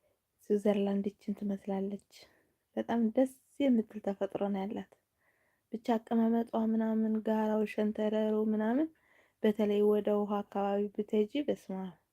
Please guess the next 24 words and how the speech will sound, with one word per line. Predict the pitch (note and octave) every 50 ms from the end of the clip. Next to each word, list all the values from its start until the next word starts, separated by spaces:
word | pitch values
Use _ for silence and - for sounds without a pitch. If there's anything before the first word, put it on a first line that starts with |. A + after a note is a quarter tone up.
| _ _ _ _ _ _ _ _ _ _ _ _ _ _ _ _ -
የሆነ | C4+ C#4+ D4+ D4 C#4+ C4+ B3+
በቃ | A#3+ A#3 - - - - G#3+
የሌለ | A3+ A#3+ B3 C4 C#4 C#4 C#4+ C#4 C#4 C#4 C#4+ C#4+ C#4+ C#4+ C#4+ C#4
ተፈጥሮ | C4+ B3 A#3 A3 G#3+ - - G#3+ G3+
ነው | G3+ G3 G3
ያላት | G3 G3 G3 G#3+ G#3 G#3 - -
እና | A3+ C4 D4 F#4 - _ _ _ _ _ _ _ _ _ _ _ _ _ _ _ _ _ _ _ _ _ _ _ _ _ _ _ _ _ _ _ _ -
በጣም | A3+ A#3 A3 G#3 - - A3 A3+ A3+ A3 G#3 G#3
አረንጓዴ | G3+ G#3 G#3+ G#3+ G#3+ G#3 - G#3+ G#3 G#3 - A3 G#3+
በአረንጓዴ | G#3+ - G#3 G#3 G#3+ G#3+ G#3+ G#3+ - A3 G#3+ G#3+ A#3 A3+ A#3
አሁን | A#3 B3 B3 A#3
የሚታየው | A#3 A3+ A3 A3+ A#3 A#3 - B3+ B3+ C4 C#4 D4+ E4 D#4+
ማለት | D4 B3 G#3+ G#3 G3+ G3+ - -
ነው። | G3+ G3+ G#3 _ _ _ _ _ _ _ _ _ _ - -
የእውነት | B3 A#3 B3 C#4 C#4+ C#4 C4+ -
ዝም | - A#3+ A3+ A3+ G#3+
ብሎ | A3 G#3+ A3 G#3 G3+ G3+ G3 F#3+
እንትን | G3+ G#3 - - G#3+ G3 F#3+ F3
ነው፣ | F3+ G3 G#3+ _ _ _ _ _ _ _ _ _ _ _ _ _ _ _ _ _ _ _ _ _ _ _ _ _ _ -
በአረ-፣ | A3 A3 A3+ A#3 A#3 G#3+ -
አረንጓዴ | A#3+ B3+ B3+ A#3+ A3 A3 G#3+ G3 G3 - G3
ነው | G3 F#3+ F#3
በቃ። | F#3 - - - - F#3+
በበጋ | F#3+ G#3 G#3 G#3+ A3 G3 G3+